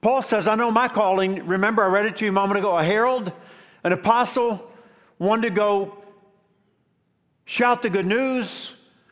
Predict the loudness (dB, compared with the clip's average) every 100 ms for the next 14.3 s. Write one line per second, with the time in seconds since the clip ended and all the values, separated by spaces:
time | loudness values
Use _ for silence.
0 | _ _ -2 0 0 0 0 -2 -2 -2
1 | 0 0 0 -2 -2 0 2 0 0 -2
2 | -6 -10 -14 -16 -20 _ _ _ _ _
3 | -10 -2 0 2 0 2 0 0 0 0
4 | 0 -2 -2 -2 -2 0 0 -2 -6 -12
5 | -14 -18 _ _ _ _ _ _ _ _
6 | _ _ _ _ _ _ _ _ _ _
7 | _ _ _ _ _ -8 -6 -2 -2 -2
8 | -4 -2 -2 -2 -2 -2 0 2 2 0
9 | -6 -12 -16 -20 _ _ _ _ _ _
10 | _ _ _ _ _ _ _ _ _ _
11 | _ _ _ _ _ _ _ _ _ _
12 | _ _ _ _ _ _ _ -2 0 0
13 | 0 0 0 0 2 2 2 0 0 0
14 | 0 -4